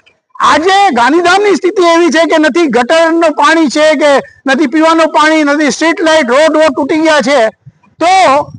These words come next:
નગરપાલિકાની અંદર આજની તારીખમાં પચાસ થી સાઠ કરોડ રૂપિયા જેટલા મિલકત વેરાનું લેણું બાકી છે, જેની અંદર ત્રીસ થી પાંત્રીસ કરોડ રૂપિયા વ્યાજ છે. ઈ,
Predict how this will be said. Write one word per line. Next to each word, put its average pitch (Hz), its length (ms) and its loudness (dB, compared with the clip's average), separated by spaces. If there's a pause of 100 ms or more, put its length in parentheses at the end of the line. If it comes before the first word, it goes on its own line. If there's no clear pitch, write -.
(340)
નગરપાલિકાની 339 920 0
અંદર 269 280 0
આજની 294 380 0
તારીખમાં 330 640 0 (200)
પચાસ 370 360 0
થી 370 140 0
સાઠ 339 460 -2
કરોડ 339 320 0
રૂપિયા 339 240 0
જેટલા 294 500 0 (440)
મિલકત 311 440 -2
વેરાનું 330 560 2 (200)
લેણું 349 360 0
બાકી 311 280 0
છે, 285 160 0
જેની 302 360 0
અંદર 269 300 2 (540)
ત્રીસ 330 260 -2
થી 403 140 0
પાંત્રીસ 330 520 0
કરોડ 359 300 0
રૂપિયા 359 420 0
વ્યાજ 311 480 0
છે. 277 220 0
ઈ, 180 220 -4